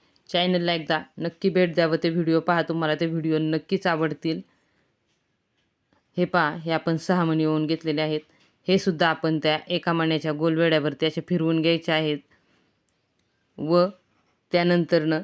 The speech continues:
दोन दोन मणी सोडून तार अलीकडे अशी फिरवून घ्यायची. जाड तारेला पातळ तार गुंडाळून घ्यायची, म्हणजे आपण जे फूल तयार केलेलं आहे, त्याची फिनिशिंग ही व्यवस्थित दिसते व आपले पेंडेंटही खूप छान असे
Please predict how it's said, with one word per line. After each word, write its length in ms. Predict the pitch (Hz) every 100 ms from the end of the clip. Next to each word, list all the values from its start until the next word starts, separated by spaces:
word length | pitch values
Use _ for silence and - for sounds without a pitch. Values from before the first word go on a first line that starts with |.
| - _ -
दोन 280 | 160 175
दोन 140 | 170 170
मणी 260 | 175 170
सोडून 340 | 156 170 156 160 160
तार 240 | 175 160 - - _ _ _ _ _ _ _ _ _ _ _ _ -
अलीकडे 600 | 170 180 165 170 170 196 _
अशी 240 | 165 160 180
फिरवून 320 | 175 170 170
घ्यायची. 400 | 170 175 175 156 - 165
जाड 240 | 151 170 170
तारेला 380 | 170 160 160 170 185 -
पातळ 300 | 175 - 170 170
तार 140 | 165
गुंडाळून 440 | 160 175 165 170 165
घ्यायची, 400 | 170 165 156 170 _ _ _ _
म्हणजे 160 | 165 170
आपण 260 | 156 175 170
जे 80 | 170
फूल 240 | - 190
तयार 200 | 175 170
केलेलं 320 | 156 165 165 170
आहे, 340 | 170 160 190 -
त्याची 200 | 165 175
फिनिशिंग 420 | - 185 175 196 190
ही 80 |
व्यवस्थित 360 | 170 180 175 170
दिसते 420 | 156 175 - 160 - - - _ _
व 40 |
आपले 220 | 165 165 170
पेंडेंटही 500 | 190 185 180 180 170
खूप 280 | 175 160 -
छान 180 | 175
असे 340 | 170 170 170